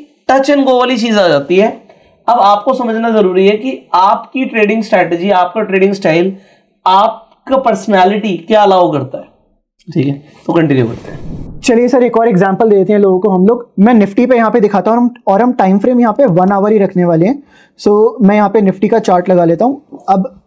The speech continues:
Speaker 2: जैसा कि हमने सबसे पहले सीखा कि हमें हाई कनाशी लगानी है यहाँ पे, और मैं इसको थोड़ा सा adjust कर लेता हूँ। तो चलिए अभी हम यहाँ पे एक mark करने की कोशिश करते हैं demand zone। So, मैं जल्दी जल्दी mark करता हूँ यहाँ पे आप लोगों के लिए।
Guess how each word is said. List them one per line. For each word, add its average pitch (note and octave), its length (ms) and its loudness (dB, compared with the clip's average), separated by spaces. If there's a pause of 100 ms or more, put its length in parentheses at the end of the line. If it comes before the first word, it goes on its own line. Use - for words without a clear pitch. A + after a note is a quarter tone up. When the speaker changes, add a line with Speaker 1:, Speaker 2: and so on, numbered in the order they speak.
(180)
Speaker 2:
जैसा F#3 320 2
कि A#3 140 0
हमने A3+ 220 2
सबसे A3 260 -2
पहले G#3+ 200 2
सीखा G#3+ 240 -2
कि G#3+ 120 0
हमें G#3+ 200 0
हाई E3+ 180 -2
कनाशी F#3+ 340 0
लगानी F3+ 320 2
है F#3 60 2
यहाँ E3+ 140 2
पे, A#3 180 -2 (520)
और F3+ 140 2
मैं G3 100 2
इसको G3 200 0
थोड़ा F3 220 2
सा F3+ 120 -2
adjust D#3 380 0
कर D#3 100 0
लेता C#3+ 220 -2
हूँ। C4+ 140 -6 (500)
तो A3 80 2
चलिए A3+ 240 2
अभी C4+ 160 4
हम C4+ 120 4
यहाँ F3+ 280 4
पे A3 180 2
एक A3+ 140 -2 (500)
mark F#3+ 360 4
करने G#3 200 2
की G#3+ 80 -2
कोशिश G#3 300 0
करते G3 260 -2
हैं G#3+ 100 2
demand D#3+ 300 2
zone। G3+ 200 0 (480)
So, B3+ 140 -2
मैं C4+ 100 4
जल्दी A3 200 2
जल्दी B3 140 2
mark A3+ 200 0
करता G#3+ 220 -2
हूँ A3 80 0
यहाँ G#3 140 2
पे G3+ 100 -2
आप F#3+ 160 0
लोगों F#3 140 4
के F#3 140 2
लिए। B3+ 260 0